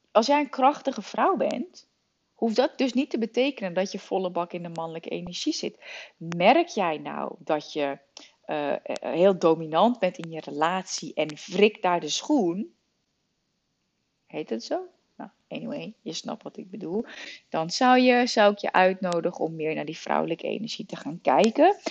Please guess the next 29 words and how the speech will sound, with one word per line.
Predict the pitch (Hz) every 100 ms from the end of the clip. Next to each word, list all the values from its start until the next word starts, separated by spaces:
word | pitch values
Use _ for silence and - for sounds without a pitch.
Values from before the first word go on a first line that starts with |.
| - - -
Vanuit | - 185 160
systemisch | - - - 165 156 147 -
werk | 123 139 151 208 - - - -
zou | - 185 196
je | 226
dan | 226
eens | 226 220
kunnen | 226 202 208
kijken | 165 170 175 175 170
naar | 160 160
een | 165 -
opstelling, | 170 170 - 160 156 151 156 151
eh, | 156 156
om | - 180
de | 180
vrouwenlijn | 196 - 170 185 175 147 135 135 101
te | -
herstellen. | 110 - - 65 - _ _ _ _ _ -
Je | - 180
kunt | 170 156 147
ook | 156 156
energieën | - 147 151 - 220 214 -
opstellen. | 208 - - 180 190
Dat | 160
hebben | - 147
wij | 139 160 185
afgelopen | - 180 - 170 165 170
keer | - 165 165
gedaan. | 160 151 147 151